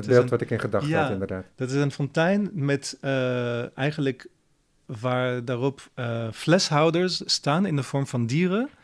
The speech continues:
Speaker 1: En dat zijn bestaande objecten. En dat zijn, eh,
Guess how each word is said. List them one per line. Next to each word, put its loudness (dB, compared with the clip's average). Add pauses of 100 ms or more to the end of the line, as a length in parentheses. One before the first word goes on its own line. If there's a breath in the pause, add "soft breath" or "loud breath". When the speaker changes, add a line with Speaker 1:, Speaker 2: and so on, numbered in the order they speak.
(540 loud breath)
Speaker 1:
En -4
dat 0
zijn 2
bestaande 2
objecten. 0 (460 soft breath)
En -4
dat 0
zijn, 0
eh, -2